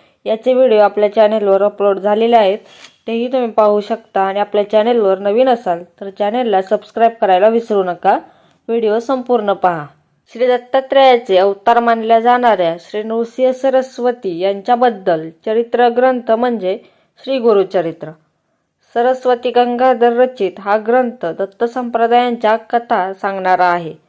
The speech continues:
स्वतः श्री नृसिंह सरस्वतींनी सरस्वती गंगाधर यांना चरित्र लिहिण्याचा आदेश दिल्याची माहिती श्री गुरुचरित्रात दिली आहे.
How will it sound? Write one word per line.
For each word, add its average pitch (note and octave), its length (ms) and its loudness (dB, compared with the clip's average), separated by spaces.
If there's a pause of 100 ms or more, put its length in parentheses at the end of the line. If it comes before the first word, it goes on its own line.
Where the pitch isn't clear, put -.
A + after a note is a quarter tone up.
(540)
स्वतः A#3+ 480 -2 (100)
श्री A3+ 200 -2
नृसिंह A3+ 460 -2
सरस्वतींनी A#3+ 1040 -2 (100)
सरस्वती G#3+ 540 -4
गंगाधर G#3+ 600 0
यांना G#3+ 380 -2 (240)
चरित्र G#3+ 420 -2
लिहिण्याचा G#3 540 0
आदेश G3+ 520 0
दिल्याची G3+ 400 -4
माहिती A#3 480 -2 (580)
श्री B3 140 -6
गुरुचरित्रात A3+ 840 0
दिली A#3 320 -2
आहे. E3 220 0